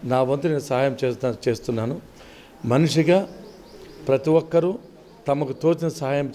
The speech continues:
చేయాలని చెప్పి మనస్ఫూర్తిగా కోరుకుంటూ, ఈ కష్టకాలంలోనే ప్రజలందరూ స్వీయ నియంత్ర-, నియంత్రణలో ఉండి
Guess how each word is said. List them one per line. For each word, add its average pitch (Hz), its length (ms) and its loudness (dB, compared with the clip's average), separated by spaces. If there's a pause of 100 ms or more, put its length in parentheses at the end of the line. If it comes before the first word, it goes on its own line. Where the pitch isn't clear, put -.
చేయాలని 127 260 0
చెప్పి 120 400 -4 (380)
మనస్ఫూర్తిగా 131 540 2
కోరుకుంటూ, 131 680 0 (600)
ఈ 147 100 6
కష్టకాలంలోనే 156 1040 2 (680)
ప్రజలందరూ 147 640 2 (480)
స్వీయ 160 220 4
నియంత్ర-, 151 400 0
నియంత్రణలో 135 540 -2
ఉండి 123 300 -2